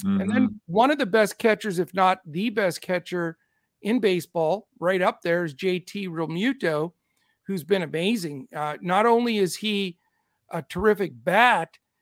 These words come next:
Speaker 1: but did you know that he led Major League Baseball with a forty-four point one percent caught stealing, uh,
Speaker 2: Yeah.
Speaker 1: rating?
Speaker 2: Yeah, he's, he's been awesome at that. He really has.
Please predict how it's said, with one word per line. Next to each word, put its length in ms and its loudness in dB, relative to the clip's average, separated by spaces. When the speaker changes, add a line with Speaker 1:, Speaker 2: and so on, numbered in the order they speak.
Speaker 1:
but 160 -4
did 140 -10
you 120 -8
know 180 4
that 140 0
he 300 -6
led 520 0
Major 280 -4
League 260 -4
Baseball 540 -2
with 160 -10
a 80 -12
forty-four 760 -2
point 360 -8
one 260 -2
percent 540 -4
caught 300 2
stealing, 640 -4
uh, 180 -10
Speaker 2:
Yeah. 160 0
Speaker 1:
rating? 460 0
Speaker 2:
Yeah, 360 -2
he's, 440 -2
he's 300 2
been 220 0
awesome 420 -4
at 140 -10
that. 420 -8
He 120 -2
really 360 4
has. 480 -2